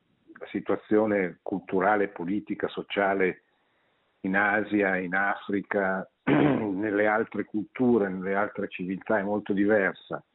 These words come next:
Per quanto riguarda il mondo occidentale, il tema dell'eutanasia è un tema,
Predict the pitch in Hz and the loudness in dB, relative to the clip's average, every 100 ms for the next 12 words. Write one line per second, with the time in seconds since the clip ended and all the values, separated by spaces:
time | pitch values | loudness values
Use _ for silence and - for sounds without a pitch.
0 | _ _ _ _ _ _ _ _ _ - | _ _ _ _ _ _ _ _ _ -4
1 | 147 185 175 160 127 127 110 104 117 131 | 0 2 2 4 4 2 -2 -2 -2 0
2 | 117 - 104 98 98 - 123 104 98 135 | -2 -2 -6 -8 -8 -2 -2 0 -2 -6
3 | - _ _ - 107 - 160 160 123 104 | -8 _ _ -14 -12 -2 2 4 4 2
4 | 104 104 95 101 98 92 113 101 85 92 | 4 2 2 -4 -4 -4 -2 -2 -4 -8
5 | 104 _ _ _ _ _ _ _ _ _ | -12 _ _ _ _ _ _ _ _ _
6 | _ _ _ _ - 143 131 135 131 139 | _ _ _ _ 2 2 4 4 4 4
7 | 123 98 | 4 0